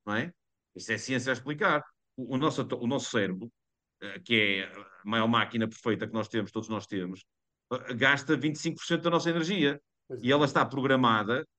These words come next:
Speaker 1: para poupar energia. Porquê é que ela está programada para poupar energia? Porque noventa e nove vírgula nove por cento da nossa espécie, numa ótica timeline, vivemos no fio da navalha, em que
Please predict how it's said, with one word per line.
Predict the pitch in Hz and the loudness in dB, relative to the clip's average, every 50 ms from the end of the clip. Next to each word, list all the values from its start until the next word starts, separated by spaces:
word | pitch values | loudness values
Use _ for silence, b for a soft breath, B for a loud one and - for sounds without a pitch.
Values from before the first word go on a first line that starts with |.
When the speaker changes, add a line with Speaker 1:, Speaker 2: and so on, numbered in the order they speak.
| _ _ | _ _
Speaker 1:
para | - 143 135 143 151 170 175 | 4 6 8 8 8 6 4
poupar | 180 190 180 185 202 208 | 2 0 0 2 2 2
energia. | 220 220 226 220 220 254 233 196 190 196 | 4 2 0 -2 -2 -2 0 0 0 0
Porquê | 185 185 - _ _ _ _ _ - | -2 -6 -12 _ _ _ _ _ 2
é | 220 | 4
que | 220 | 6
ela | 247 226 | 6 4
está | 180 220 196 | 6 4 2
programada | 175 185 202 185 180 175 165 | 2 2 2 6 6 6 6
para | 147 165 | 6 4
poupar | 160 160 170 156 | 4 6 4 4
energia? | 151 139 120 131 107 95 - | 4 2 0 0 0 0 0
Porque | - 135 113 - b b b b b b b | -2 -6 -8 -8 b b b b b b b
noventa | 156 139 156 226 233 233 | -2 0 2 2 4 4
e | 226 214 | 4 6
nove | 202 190 175 147 131 117 | 8 8 8 8 6 4
vírgula | 120 143 135 156 165 | 2 -2 -2 2 4
nove | 185 185 180 | 4 4 4
por | 185 - | 2 -4
cento | - - 175 151 135 117 95 - - - _ _ | -2 2 4 6 6 4 2 -2 -6 -16 _ _
da | - 139 | -6 -2
nossa | 156 147 - 160 | -2 -2 0 -2
espécie, | 143 - - - 143 127 117 113 - - 180 185 | -4 -4 -4 0 0 2 2 0 -2 -6 -10 -10
numa | 175 156 135 139 143 | -8 -6 -2 2 2
ótica | 147 143 - 147 139 | 2 2 2 -2 -2
timeline, | - 143 143 143 135 127 120 117 120 135 175 180 180 b b b b b - | 0 0 0 0 2 2 4 4 2 0 -2 -6 -12 b b b b b -2
vivemos | - 190 175 - 208 220 208 190 | 2 4 6 6 6 6 6 4
no | 226 | 2
fio | 226 - 220 233 | 2 2 2 4
da | 226 220 | 4 6
navalha, | 233 233 247 233 202 180 180 190 180 _ _ _ _ _ _ - | 6 6 6 6 6 6 4 2 0 _ _ _ _ _ _ -2
em | - 170 | -2 0
que | - - 196 208 214 | 2 4 4 4 4